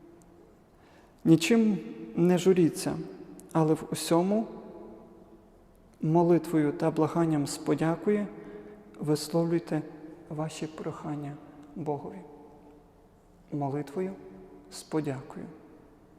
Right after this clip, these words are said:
Коли я починаю молитися і просити: «Господи, дай мені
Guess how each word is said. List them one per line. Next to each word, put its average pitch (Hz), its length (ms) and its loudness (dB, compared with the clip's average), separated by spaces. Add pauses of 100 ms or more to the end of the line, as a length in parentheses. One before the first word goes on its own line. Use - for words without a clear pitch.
(720)
Коли 190 200 6
я 180 140 4
починаю 175 560 -2
молитися 143 640 0
і 180 260 0
просити: 170 720 -4 (440)
«Господи, 156 520 -4 (460)
дай 170 260 -4
мені 156 480 -2